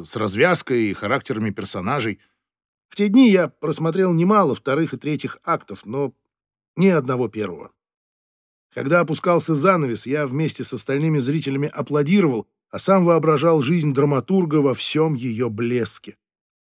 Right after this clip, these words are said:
В день премьеры овации, подобные шквалу, выкрики автора на сцену, поклоны и букеты. Далее отмечание в ресторане у Сарди — Разумеется, с шампанским и с икрой,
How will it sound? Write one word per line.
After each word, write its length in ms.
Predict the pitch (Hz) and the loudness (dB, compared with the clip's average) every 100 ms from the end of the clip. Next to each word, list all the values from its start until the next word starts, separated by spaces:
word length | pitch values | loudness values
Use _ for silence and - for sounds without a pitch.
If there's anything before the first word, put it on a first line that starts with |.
| _ _ - | _ _ -4
В 60 | |
день 200 | 131 147 | 0 0
премьеры 520 | 135 139 139 147 131 | 2 0 4 4 2
овации, 600 | 101 107 151 - - 110 | 0 -2 -2 -4 -6 -6
подобные 540 | 98 117 131 127 117 107 | -6 -6 -4 -4 -4 -6
шквалу, 560 | - 107 135 135 104 _ - - | -8 -6 -4 -2 -6 _ -20 -2
выкрики 640 | 143 262 214 196 180 185 | 6 6 6 2 0 -2
автора 400 | 202 214 - 170 | 2 0 2 0
на 140 | 170 160 | 0 0
сцену, 720 | - - - 208 196 165 135 - - _ _ | -4 -4 0 4 4 4 0 -6 -20 _ _
поклоны 500 | 117 117 165 180 156 | -10 2 4 4 2
и 60 | 123 | 0
букеты. 560 | 110 131 170 156 104 _ _ _ _ _ _ _ | -4 0 2 2 -2 _ _ _ _ _ _ _
Далее 400 | - 175 170 147 | 0 2 4 4
отмечание 640 | 131 123 131 - 160 147 131 | 2 0 0 2 2 2 0
в 40 | |
ресторане 680 | 131 - 110 123 151 147 139 | 0 -2 -4 0 0 0 -2
у 160 | 120 107 | -6 -8
Сарди — 680 | - - 123 131 113 110 - _ _ _ _ - | -6 -2 0 0 -2 -6 -10 _ _ _ _ -8
Разумеется, 640 | 190 190 139 151 156 113 | 2 2 4 2 0 -2
с 40 | |
шампанским 1040 | - 101 85 - 190 175 117 - 139 135 120 | -4 -6 -6 0 2 4 0 -4 -6 -4 -6
и 160 | 113 | -6
с 160 | - - | -6 -6
икрой, 840 | - - 175 190 175 147 123 107 | -8 -4 2 4 6 4 2 -4